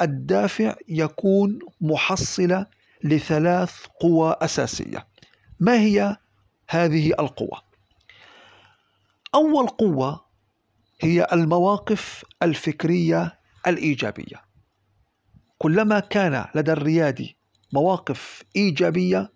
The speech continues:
كلما كان لديه دافع أكبر لسلوكيات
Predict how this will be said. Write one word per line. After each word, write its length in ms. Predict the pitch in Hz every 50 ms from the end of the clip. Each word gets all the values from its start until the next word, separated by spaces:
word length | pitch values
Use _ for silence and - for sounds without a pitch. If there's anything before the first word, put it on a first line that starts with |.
| _ _ _ _ _ _ _ _ -
كلما 560 | - 160 147 143 160 170 170 180 180 180 175 - _ -
كان 340 | - 151 156 165 165 165 160
لديه 460 | 151 139 151 160 160 143 135 170 160
دافع 440 | 147 131 160 180 175 - - 156 131 - - -
أكبر 460 | 175 - - - 170 175 185 202 - _ _ _ _ _ _ _ _ _ _ _ _ _ -
لسلوكيات 1300 | - 139 143 143 - - - 151 151 160 151 147 - - 160 151 143 147 175 185 202 196 - _ _